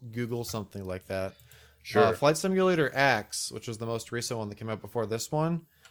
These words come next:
Speaker 1: you could go into the menu and turn up the simulation speed.
Speaker 2: I see.
Speaker 1: And
Speaker 2: So
Speaker 1: I,
Speaker 2: you, you
Speaker 1: I just
Speaker 2: could probably get there in, like, ten minutes if you really wanted
Speaker 1: And
Speaker 2: to.
Speaker 1: I, I just legitimately have not looked into it for the new one because I've just been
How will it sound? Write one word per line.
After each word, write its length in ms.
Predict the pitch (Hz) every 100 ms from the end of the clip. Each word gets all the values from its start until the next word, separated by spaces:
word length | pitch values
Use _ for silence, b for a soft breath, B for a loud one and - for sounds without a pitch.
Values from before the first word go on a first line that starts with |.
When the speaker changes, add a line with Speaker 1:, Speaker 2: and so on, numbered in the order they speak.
| b _
Speaker 1:
you 100 | 117
could 140 | 127
go 180 | 120 135
into 120 | 156
the 120 | 143 117
menu 680 | 117 131 135 113 104 98 - -
and 220 | 107 95
turn 260 | - 123
up 260 | 104 113 110
the 100 | 113
simulation 640 | - 110 101 98 95 90
speed. 340 | 87 - 101 - _ _ _ _ _
Speaker 2:
I 140 | 113 107
see. 160 | 113
Speaker 1:
And 100 | 104
Speaker 2:
So 60 | 110
Speaker 1:
I, 40 |
Speaker 2:
you, 100 | 113 113
you 80 | -
Speaker 1:
I 140 | 117 131
just 200 | 151 135
Speaker 2:
could 200 | 113 104
probably 200 | 117 110
get 120 | 104
there 100 | 104
in, 60 | 101
like, 180 | 98 -
ten 240 | 110 95
minutes 300 | 92 90 85
if 120 | 95
you 100 | 92
really 260 | 87 87 82
wanted 160 | 85 135
Speaker 1:
And 100 | 135
Speaker 2:
to. 80 | 127
Speaker 1:
I, 500 | 127 139 156 165 160 - - - - 120
I 160 | 127
just 280 | 135 147 -
legitimately 540 | 127 120 120 127 123 120
have 260 | 117 113
not 260 | 110 113 107
looked 220 | 110 110
into 220 | 107 104
it 100 | 104
for 100 | -
the 80 | 104
new 180 | 101 104
one 240 | 113 123
because 280 | 120 113 117
I've 160 | 104 120
just 200 | 123 -
been 260 | 117 107